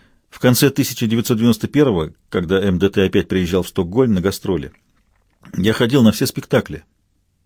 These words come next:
Из ребят, ну, которые актеры, никого уже не знал.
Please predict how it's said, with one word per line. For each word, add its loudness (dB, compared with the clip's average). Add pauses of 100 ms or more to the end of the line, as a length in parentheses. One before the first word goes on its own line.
(240)
Из -2
ребят, 2 (160)
ну, -4
которые 4
актеры, 2
никого -2
уже 0
не 4
знал. 0